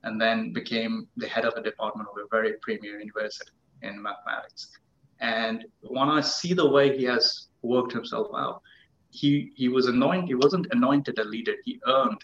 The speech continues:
his leadership. He led from behind. Even today, my dad's retired, of course, but the, the influence that he has created across the globe and the people who still respect him, even today,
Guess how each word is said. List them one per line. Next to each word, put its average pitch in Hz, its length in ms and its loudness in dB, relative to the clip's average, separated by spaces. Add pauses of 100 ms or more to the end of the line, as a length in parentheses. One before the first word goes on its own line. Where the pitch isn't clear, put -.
(120)
his 107 180 -14
leadership. - 460 -10 (460)
He 123 120 -8
led 120 480 0
from 107 200 -4
behind. 104 480 -8 (420)
Even 139 220 4
today, 135 240 4
my 120 140 2
dad's 117 340 0
retired, 113 580 0
of - 140 -12
course, - 260 -8 (480)
but 117 380 6 (160)
the, 117 360 2
the 120 120 -2
influence 143 440 0
that 120 160 0
he 120 100 -4
has 113 200 2
created 113 460 0 (120)
across 135 520 -2
the 127 80 -4
globe 104 360 -2 (520)
and 113 120 -4
the 110 60 -4
people 123 260 0
who 123 120 -2
still 117 260 -4
respect 110 560 0
him, 104 260 -6
even 123 300 -2
today, 104 400 -4